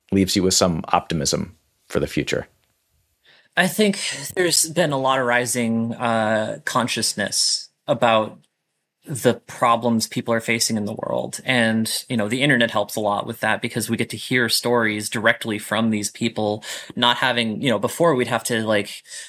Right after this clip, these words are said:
Speaker 2: hope that a news organization painted them in the right light to understand their, uh, situation and then broke it down and conveyed it to you. Instead, we can just, you know,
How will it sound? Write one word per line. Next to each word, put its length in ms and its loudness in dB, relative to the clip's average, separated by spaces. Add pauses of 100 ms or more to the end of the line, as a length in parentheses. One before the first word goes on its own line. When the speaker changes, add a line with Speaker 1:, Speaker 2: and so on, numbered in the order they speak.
(160)
Speaker 2:
hope 200 4
that 120 2
a 40 2
news 280 4
organization 800 0
painted 400 0
them 200 4
in 120 0
the 120 -2
right 240 2
light 320 2
to 120 0
understand 640 0
their, 520 2
uh, 240 0
situation 580 0
and 180 2
then 280 0
broke 220 0
it 80 -2
down 160 2
and 80 -4
conveyed 280 0
it 60 -6
to 80 -8
you. 120 -4
Instead, 380 2
we 100 -2
can 140 -2
just, 300 -2
you 80 -2
know, 280 2